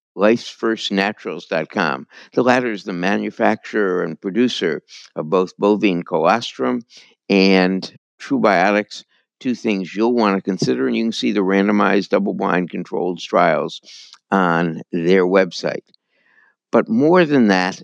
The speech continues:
this book talks a lot about hope and its role in,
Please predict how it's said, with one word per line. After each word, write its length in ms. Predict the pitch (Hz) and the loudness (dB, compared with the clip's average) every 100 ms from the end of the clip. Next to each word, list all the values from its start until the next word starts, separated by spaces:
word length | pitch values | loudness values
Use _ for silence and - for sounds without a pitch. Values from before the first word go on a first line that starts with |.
| - | -16
this 360 | 92 117 139 | -2 0 0
book 480 | - - 143 87 _ - _ | -4 -2 -2 -2 _ -20 _
talks 380 | - 104 101 - | -4 -2 -2 -2
a 100 | 101 | -2
lot 280 | 95 95 107 | 0 0 0
about 340 | 98 98 92 | 0 0 -2
hope 400 | - 127 123 - _ _ _ _ | -2 0 0 -4 _ _ _ _
and 280 | 92 92 80 - | 0 0 0 4
its 340 | 139 135 - | 4 4 -6
role 720 | 104 110 139 101 82 90 85 _ | 0 2 4 4 0 -4 -8 _
in, 600 | 98 92 87 87 87 87 | 0 2 4 2 0 -2